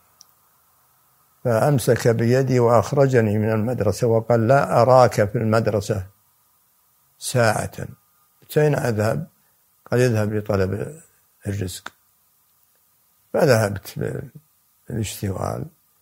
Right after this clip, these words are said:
ومن ضمن ذلك كنت أسرح بالغنم،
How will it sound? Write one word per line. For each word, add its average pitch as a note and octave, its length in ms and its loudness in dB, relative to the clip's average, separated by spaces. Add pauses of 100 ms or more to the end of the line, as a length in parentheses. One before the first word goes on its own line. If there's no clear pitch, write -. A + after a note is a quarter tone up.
(1120)
ومن D#3 520 4
ضمن A#2+ 280 2
ذلك G2+ 680 0 (880)
كنت C#3+ 300 0
أسرح A#2+ 680 0 (3250)
بالغنم، G#2+ 600 2